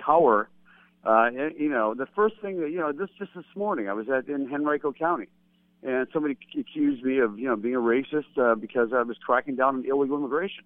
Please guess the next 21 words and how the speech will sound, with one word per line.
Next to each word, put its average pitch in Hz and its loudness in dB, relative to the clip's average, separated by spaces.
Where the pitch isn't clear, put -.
I 117 -12
said, 113 -10
"Look, 180 -4
I'm - 0
not, 208 6
I'm 143 0
not 170 -6
gonna 117 -2
cower 135 2
down 175 -2
to 180 -10
you. 87 -10
I'm 135 -6
not 175 -4
gonna 143 -4
cower 156 0
down 151 -2
to 143 -4
any 208 -4
of 135 -4
that." 85 -8